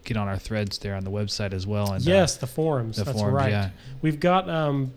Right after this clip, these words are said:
Speaker 2: like I said, I think in the last episode, we've got specific threads set up for all of the episodes, so you guys can post your thoughts, comments, theories, and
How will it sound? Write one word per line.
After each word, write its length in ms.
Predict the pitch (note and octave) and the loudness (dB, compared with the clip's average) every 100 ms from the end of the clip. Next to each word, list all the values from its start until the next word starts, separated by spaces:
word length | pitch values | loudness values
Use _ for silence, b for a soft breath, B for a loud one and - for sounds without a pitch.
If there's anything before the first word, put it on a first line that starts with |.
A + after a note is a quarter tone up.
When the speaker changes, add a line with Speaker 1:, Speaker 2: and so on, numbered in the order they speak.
| - | -6
Speaker 2:
like 220 | D#3 D3 | -6 -2
I 60 | C3+ | -4
said, 180 | - | -2
I 80 | D3+ | -2
think 140 | C3+ D#3 | -2 -4
in 80 | |
the 40 | C#3 | -2
last 300 | D3 D3+ - | 0 0 -2
episode, 440 | B2+ B2 - C3 C3 | -4 -4 -2 -2 0
we've 160 | C3 | -2
got 320 | C3 C#3 - | -2 -4 -4
specific 580 | - - C#3+ - F3+ F#3+ | -12 -6 -4 -2 -2 -2
threads 380 | - E3+ E3+ E3 | -4 0 2 0
set 240 | - D#3 D3 | -2 0 2
up 180 | D#3 - | 0 -2
for 200 | C#3 C3 | -4 -2
all 260 | C#3+ D#3+ | 0 0
of 60 | D3+ | 2
the 160 | C3+ | 0
episodes, 600 | C3+ D3+ C#3 E3 E3 F3 | 0 -2 -4 0 0 -2
so 100 | - | -2
you 140 | C3 C3+ | -2 0
guys 200 | C#3+ D3 | 0 -2
can 160 | - | -4
post 340 | B2+ D3+ D#3 - | -2 -2 -2 -4
your 100 | B2+ | -6
thoughts, 440 | - C#3+ D3 D#3 | -2 0 0 0
comments, 540 | - B2+ B2+ C3+ C3 - | -6 -4 -2 -2 -4 -4
theories, 480 | C3+ C3 C3+ C3 | -2 0 2 0
and 140 | B2 | 0